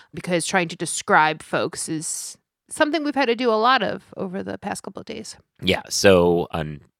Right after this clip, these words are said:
Speaker 2: relatively violent mob overtook the Capitol. There were obviously some people, you know, like the son of
Speaker 1: Mm-hmm.
Speaker 2: a Brooklyn judge and
Speaker 1: Yeah.
Speaker 2: all who were, you know, wearing animal skins and horns and
Speaker 1: Mm-hmm.
Speaker 2: stuff like that.
Speaker 1: Mm-hmm.
Speaker 2: Uh,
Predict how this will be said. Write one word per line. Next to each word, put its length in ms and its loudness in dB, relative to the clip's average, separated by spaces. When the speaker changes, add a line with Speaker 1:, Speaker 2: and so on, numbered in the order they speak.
Speaker 2:
relatively 520 0
violent 440 -4
mob 540 4
overtook 500 -4
the 80 -16
Capitol. 640 0
There 180 0
were 420 0
obviously 800 2
some 400 -2
people, 480 0
you 100 -2
know, 240 -2
like 360 -2
the 320 -2
son 260 2
of 60 -4
Speaker 1:
Mm-hmm. 60 -6
Speaker 2:
a 40 -4
Brooklyn 380 -4
judge 340 -2
and 80 -4
Speaker 1:
Yeah. 60 4
Speaker 2:
all 180 2
who 160 -2
were, 280 0
you 80 -2
know, 100 0
wearing 540 0
animal 380 -2
skins 680 0
and 180 -4
horns 500 0
and 100 -6
Speaker 1:
Mm-hmm. 40 -2
Speaker 2:
stuff 220 0
like 160 2
that. 300 6
Speaker 1:
Mm-hmm. 120 -8
Speaker 2:
Uh, 280 4